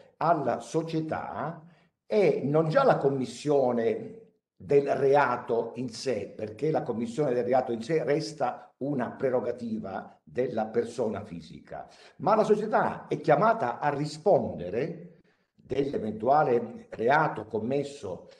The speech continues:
da un suo, mm, appartenente, usiamo un termine atecnico, per un concetto molto semplice che è quello della colpa organizzativa. Cioè tu, società, sei chiamato a rispondere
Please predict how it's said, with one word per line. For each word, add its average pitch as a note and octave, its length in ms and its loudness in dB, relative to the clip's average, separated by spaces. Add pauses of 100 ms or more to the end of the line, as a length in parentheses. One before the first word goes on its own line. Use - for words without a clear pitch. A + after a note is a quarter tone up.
(180)
da A2+ 140 -4
un C#3+ 300 -4
suo, C3 880 -2
mm, F#2+ 220 -12
appartenente, D3 1200 0
usiamo F2+ 320 -12
un F#2 100 -10
termine F2+ 420 -10
atecnico, F#2+ 960 -8 (760)
per C4+ 200 2
un A#3 120 -2
concetto A3 460 0
molto G3+ 240 2
semplice C#3 540 -2
che F#3+ 120 2
è G3 100 4
quello G#3+ 260 0
della F#3 300 0
colpa A3+ 800 4
organizzativa. A2+ 1120 -8
Cioè C3+ 280 -8
tu, - 300 -14
società, B2 640 -8
sei E3 300 -8
chiamato B2+ 440 -4
a G#2+ 40 -8
rispondere E2 840 -16